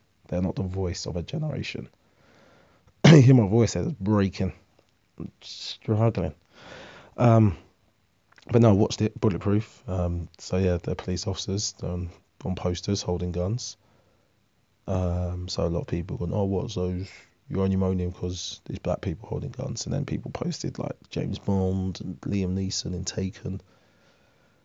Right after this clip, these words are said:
and stuff. And, um, it's just like, oh, like, do we care? What's the, what's the program actually like? It's a great bit of hype, but what's the program about? Watch the program. Can't lie,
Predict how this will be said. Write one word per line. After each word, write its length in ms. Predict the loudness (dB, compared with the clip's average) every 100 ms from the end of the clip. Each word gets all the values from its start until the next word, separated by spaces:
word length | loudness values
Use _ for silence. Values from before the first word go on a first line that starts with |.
| _ _
and 120 | -10
stuff. 320 | -4 -4 -4
And, 220 | -6 -6 -4
um, 380 | -2 -4 -6 -10 _ _ -18
it's 140 | -10 -4
just 180 | -2 -2
like, 260 | -4 -2
oh, 220 | -2 -2 -4 _
like, 200 | -4 -4 -6 _ _ -8
do 100 | -6
we 60 |
care? 320 | -2 0 0 -2 -8 _ _ -16
What's 160 | -10
the, 60 | -6
what's 180 | -4 -4
the 60 |
program 480 | -6 -4 -2 -2 -6
actually 260 | -8 -8 -6
like? 340 | -6 -10 _ _ _ _ _ _
It's 100 | -14
a 40 |
great 240 | -6 -4
bit 100 | -4
of 80 | -8
hype, 340 | -6 -4 -4 -6
but 200 | -6 -6 -8 -14
what's 180 | -10 -8
the 60 | -6
program 260 | -6 -8 -10 -12
about? 300 | -10 -12 -14 _ _ _ -20 _ _ _ _ _ _
Watch 320 | -8 -8 -8
the 60 | -8
program. 500 | -6 -6 -6 -8 -10 _ _ -20 _ _ _ _ _ _ _ _ _ _ _ -20 -20 _ -20 -8
Can't 280 | -4 -2
lie, 200 | -2 -2